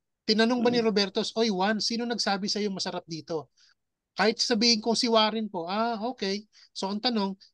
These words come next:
Speaker 1: ah, Warren, binayaran ka ba ng Roberto's?
Speaker 2: Siyempre, hindi po.
Speaker 1: Siyempre, hindi, di ba? Samantala
Speaker 2: Opo.
Speaker 1: sa networking, yung sinasabi ni Ma'am Nora,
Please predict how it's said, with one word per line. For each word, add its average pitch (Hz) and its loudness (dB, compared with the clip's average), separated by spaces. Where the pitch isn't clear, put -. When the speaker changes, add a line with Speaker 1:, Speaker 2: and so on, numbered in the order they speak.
Speaker 1:
ah, 180 2
Warren, 190 2
binayaran 180 -2
ka 170 -6
ba 160 -6
ng 160 -8
Roberto's? 143 -8
Speaker 2:
Siyempre, 113 2
hindi 98 2
po. 80 -2
Speaker 1:
Siyempre, 156 0
hindi, 175 0
di 156 -4
ba? 131 -8
Samantala 226 2
Speaker 2:
Opo. 247 4
Speaker 1:
sa 240 2
networking, 208 -2
yung 147 -8
sinasabi 196 -2
ni 214 -2
Ma'am 185 -6
Nora, 165 -6